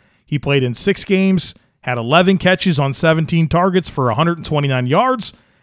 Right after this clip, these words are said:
He had no production in twenty nineteen. And then in twenty twenty, last year with the Falcons, in fifteen games, he, he caught twelve passes on eighteen targets for sixty-nine yards and two touchdowns.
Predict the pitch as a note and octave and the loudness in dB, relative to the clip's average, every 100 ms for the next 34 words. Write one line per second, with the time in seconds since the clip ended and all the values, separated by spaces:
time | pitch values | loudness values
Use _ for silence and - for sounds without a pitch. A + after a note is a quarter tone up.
0 | _ D#3 A#2+ A#2+ E3 D#3+ E3 E3 - D#3+ | _ -6 -4 4 4 4 2 2 0 -2
1 | D3 D#3 D#3 D3+ D#3 - D#3+ D#3+ C#3+ _ | -2 -2 0 0 -2 -2 -2 -2 -4 _
2 | _ - B2 C3+ C3 A#2+ - D3 C3 - | _ -8 -4 -2 -2 -4 -2 -2 -2 0
3 | A#3 F#3+ D#3+ E3 G3+ - D#3+ C3+ A#2+ - | 2 2 2 2 0 0 0 0 -2 -2
4 | B2+ B2+ C#3 B2 A#2 G#3 - F#3 D#3+ C3 | -2 0 -4 -4 0 2 2 0 -2 -2
5 | A#2+ A#2+ A#2 - _ _ - C#3 - - | -6 -6 -8 -14 _ _ -8 -8 -8 -12
6 | C#3 D#3 D3+ B2+ - E3+ F#3 E3+ F3 F3 | -4 -2 0 -2 0 0 0 0 -2 -2
7 | - F3+ C#3+ C3 D3 E3+ F3+ F3 E3+ F3 | -2 -2 -2 0 -2 -2 0 2 2 2
8 | E3+ E3 - _ _ _ - B2+ - G#3+ | 2 -2 -8 _ _ _ -12 -8 -4 -2
9 | - F#3+ F3 E3+ D#3+ D#3+ E3 B2 A#2 - | 0 2 2 2 2 2 0 -2 -8 2
10 | F#3 F#3 F3+ - _ _ _ _ - D#3+ | 4 6 2 -2 _ _ _ _ -2 0
11 | - A#2+ F#2 - - | 0 -8 -10 -16 -20